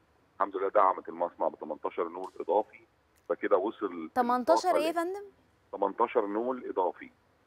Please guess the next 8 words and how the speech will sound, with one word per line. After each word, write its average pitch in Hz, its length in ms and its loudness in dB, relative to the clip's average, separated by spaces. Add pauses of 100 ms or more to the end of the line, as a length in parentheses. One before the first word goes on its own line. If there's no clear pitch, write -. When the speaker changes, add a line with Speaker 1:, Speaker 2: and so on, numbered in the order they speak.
(540)
Speaker 2:
مم. 220 280 -8 (460)
Speaker 1:
آه، 80 200 2
ال-، 85 340 -6 (180)
كده 117 320 0
أصبح 107 240 -2
المصنع 127 640 -2
بيحتوي 104 440 -2
على 104 340 0